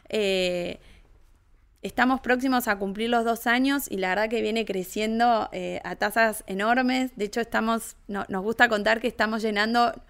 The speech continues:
casi diez Luna Parks por mes con la cantidad de registrados que tenemos.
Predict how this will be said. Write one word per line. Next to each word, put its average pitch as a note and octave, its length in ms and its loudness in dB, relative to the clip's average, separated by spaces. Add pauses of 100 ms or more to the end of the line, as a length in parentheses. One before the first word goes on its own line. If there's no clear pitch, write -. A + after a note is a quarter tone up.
(200)
casi A3+ 280 0
diez C4 280 4
Luna C4 260 2
Parks A#3+ 300 2
por G#3+ 240 0
mes A3+ 260 0
con A#3 160 -2
la G3+ 100 2
cantidad G3+ 280 2
de A3 80 2
registrados G#3+ 500 -2
que G3+ 120 -6
tenemos. A#3 480 -4